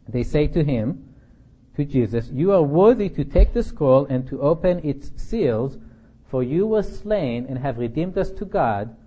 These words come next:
by your blood, out of every tribe and tongue and people and nation." What they're talking about, they're talking about what God did on Calvary. The Lamb, the Son of God, was slain on Calvary.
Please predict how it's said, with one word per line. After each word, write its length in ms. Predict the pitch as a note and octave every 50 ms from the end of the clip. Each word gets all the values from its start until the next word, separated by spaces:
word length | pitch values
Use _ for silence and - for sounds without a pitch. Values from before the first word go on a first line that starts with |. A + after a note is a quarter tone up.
| - - _ - _ -
by 120 | B2+ B2+
your 280 | C3+ B2+ A#2+ A2 G#2+ G#2+
blood, 500 | G#2 - B2 C#3 D#3 D3+ B2 G#2 G2 - - - _ _ - - -
out 140 | A2 A2 A2+
of 120 | A2+ G#2+ -
every 300 | C3 C#3 C3 D3 D#3+ D#3+
tribe 440 | D#3+ - E3+ D3 B2+ A#2 A2+ A2+ -
and 180 | C3+ C3 C3 C3
tongue 400 | - - C#3 B2+ A2 G#2+ G#2 G#2 - - - _ - _ _ -
and 140 | A#2+ A#2+ C3
people 480 | - C#3+ C3 C3 - A2+ G#2+ G#2+ G#2 - - - - _ -
and 160 | A#2 A2+ A#2
nation." 400 | A#2+ B2 C3+ C3 C3 - B2 A#2
What 140 | B2 C#3+ C#3+
they're 100 | - -
talking 400 | - - A3+ C4 C4+ - C4+ A3
about, 280 | G3+ - D3 C#3 D3 C3+
they're 100 | D#3 D3+
talking 380 | D3+ - G3 A#3 A#3+ - -
about 380 | G3 D#3+ D#3 C#3+ C#3+ - - -
what 200 | C3+ B2+ B2+ -
God 280 | D3+ D3+ D#3+ F3 E3 -
did 220 | C#3+ C#3 C#3+ C#3
on 160 | C3+ C3 C3
Calvary. 580 | C3 - D3 C3 C3+ C3+ C3+ C3+ A2+ G#2+ F#2 D#2 - - - - - - - - - -
The 100 | B2 B2
Lamb, 440 | C3 C#3+ D3+ D#3+ D#3 D3 C3 A#2 -
the 80 | C3
Son 260 | A#2 - E3 D#3+ E3
of 120 | E3 D#3 E3
God, 240 | D#3 D3 D3 C3+ C3
was 220 | C3 B2+ A#2 - - -
slain 520 | C#3 C3+ D3 D3 D3 C#3 B2 A#2+ A2+ A2 - - - - - _ - -
on 160 | B2 A#2+ B2
Calvary. 640 | A#2 - D3+ - C#3 C#3 C3+ C3+ A#2+ A2+ G2+ G2